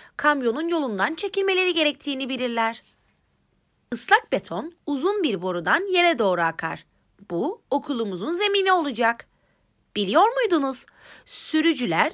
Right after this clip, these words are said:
betonu inşaat alanına hızlıca götürmeliler. Beton yaklaşık doksan dakikadan sonra kurumaya başlar. Ardından da sertleşir.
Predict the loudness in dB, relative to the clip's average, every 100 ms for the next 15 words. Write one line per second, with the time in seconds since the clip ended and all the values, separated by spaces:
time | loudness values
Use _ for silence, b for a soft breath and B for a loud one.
0 | -6 -4 -4 -4 -6 -6 -2 0 4 6
1 | 6 2 -2 -2 -2 -2 0 0 0 -2
2 | -2 -2 0 2 4 4 6 6 6 0
3 | b b b _ -8 -8 -4 -4 0 2
4 | 0 -2 -6 -6 -2 -2 -2 0 2 4
5 | 2 2 -2 2 2 2 0 -2 2 2
6 | 4 2 6 8 8 8 6 4 6 6
7 | 4 B B B B _ 8 8 6 0
8 | 2 4 2 4 4 4 4 2 4 6
9 | 6 6 2